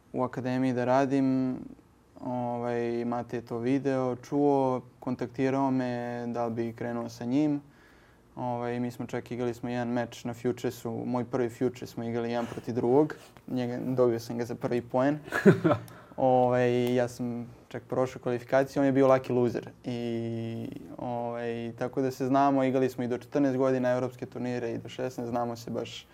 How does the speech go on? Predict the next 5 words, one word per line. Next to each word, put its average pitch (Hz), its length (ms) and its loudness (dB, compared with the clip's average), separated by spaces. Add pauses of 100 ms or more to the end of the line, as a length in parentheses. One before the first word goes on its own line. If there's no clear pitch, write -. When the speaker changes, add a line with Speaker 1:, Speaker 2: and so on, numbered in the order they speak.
(560)
Speaker 1:
dugo. 127 360 4 (840)
I 147 140 6
on 143 100 6
me 139 100 4
kontaktirao 139 1300 6